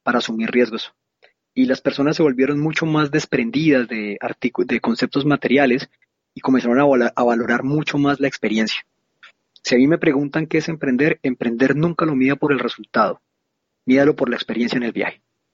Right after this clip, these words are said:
Entonces, tenga en cuenta que si las grandes empresas y las más conocidas con el tiempo han caído y han <laughs> terminado en la quiebra, eh, no espere tener la, la bolsa llena de oro al final del camino.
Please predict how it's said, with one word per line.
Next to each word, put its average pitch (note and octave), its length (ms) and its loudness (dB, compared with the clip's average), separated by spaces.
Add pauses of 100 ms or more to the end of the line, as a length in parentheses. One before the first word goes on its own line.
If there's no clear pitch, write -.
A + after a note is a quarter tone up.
(460)
Entonces, B2 560 -4 (280)
tenga D3 240 2
en D#3+ 60 0
cuenta E3 340 0
que D3+ 340 0 (1300)
si - 160 -4
las A2+ 200 0
grandes D#3 380 2
empresas D3 440 0
y D#3 40 -4
las A#2+ 160 -6
más B2+ 180 -4
conocidas C#3+ 520 0
con A#2 160 -8
el G#2+ 120 -6
tiempo B2 320 -2
han C#3+ 60 -4
caído D3 540 0 (320)
y B2 80 -2
han A#2 80 -2
<laughs> - 0 -
terminado B2+ 380 2
en C3+ 80 4
la B2+ 120 2
quiebra, C3+ 440 2 (300)
eh, - 220 -6 (140)
no C#3 240 2
espere E3+ 400 4
tener C3 360 2
la, C#3+ 380 0
la A#2+ 180 -2
bolsa C#3 340 2
llena D3+ 240 2
de C#3+ 100 2
oro C3 160 0
al C#3+ 80 0
final B2+ 220 -2
del C3+ 140 -2
camino. B2+ 420 2